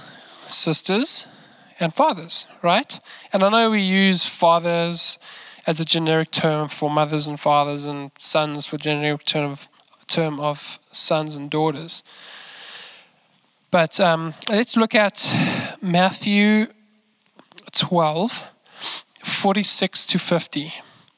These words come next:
While he, Jesus, was still speaking to the people, behold, his mother and his brothers stood outside asking him to speak to him. But he replied to the man who told him,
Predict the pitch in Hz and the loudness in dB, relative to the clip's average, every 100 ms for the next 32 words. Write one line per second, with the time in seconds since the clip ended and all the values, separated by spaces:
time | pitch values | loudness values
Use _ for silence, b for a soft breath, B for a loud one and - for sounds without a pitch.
0 | _ B B B B 165 180 226 233 220 | _ B B B B 2 4 4 2 -2
1 | - 165 233 220 185 190 185 165 175 185 | -8 -2 2 4 2 0 0 2 0 0
2 | 170 160 - - 214 247 - 202 - 180 | 0 2 0 2 2 2 2 -2 0 0
3 | - 165 - 180 160 143 143 - B B | 0 0 -2 -2 -2 -4 -6 -10 B B
4 | B 175 - 196 202 226 - 190 175 170 | B 0 2 2 2 0 -2 -4 0 2
5 | 180 190 196 190 - 165 151 151 - 175 | 2 0 0 -2 0 0 0 -4 -2 0
6 | 160 151 - 147 156 156 156 - 151 156 | 0 2 0 0 0 0 -2 -4 -4 -4
7 | - _ - 165 - - - 160 - 165 | -4 _ -2 2 2 0 -2 -4 -2 -6
8 | - B B B B B B 165 160 170 | -12 B B B B B B -2 0 0
9 | 160 - 190 202 220 - 240 233 220 165 | -2 0 2 2 2 0 -2 0 2 2
10 | 151 151 151 - 160 147 139 131 | 0 -2 -4 -4 0 0 -2 -6